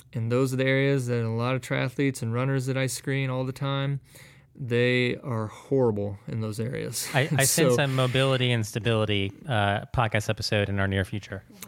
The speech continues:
Speaker 1: Yeah. So again, there's, there's a lot of techniques, obviously, you could throw at those three main areas for mobility. But in general, and a lot of people intuitively could figure out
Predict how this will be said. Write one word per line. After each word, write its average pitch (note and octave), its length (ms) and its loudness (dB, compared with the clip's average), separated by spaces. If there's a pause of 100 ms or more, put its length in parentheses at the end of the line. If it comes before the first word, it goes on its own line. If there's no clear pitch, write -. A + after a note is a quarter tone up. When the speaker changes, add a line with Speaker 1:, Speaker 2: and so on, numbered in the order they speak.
Speaker 1:
Yeah. A#2 400 4
So D3 500 4
again, D3 400 4
there's, C#3 240 4
there's C3 280 -2
a B2+ 40 2
lot C3 320 4
of A#2+ 300 -2 (160)
techniques, C3 500 4
obviously, A#2+ 380 0
you A#2 80 0
could A#2+ 120 0
throw B2 540 4
at A#2+ 160 -4
those B2 400 0
three C3 260 0
main B2 200 2
areas A#2+ 480 2
for C#3 320 2
mobility. A#2+ 640 2 (580)
But B2 140 2
in B2 120 2
general, A#2+ 500 2
and A#2 100 -2
a A#2 40 -2
lot A#2+ 160 0
of A#2+ 60 -4
people A#2+ 320 -4 (160)
intuitively A#2 560 -2
could A#2 160 -6
figure A#2 260 0
out A#2 280 0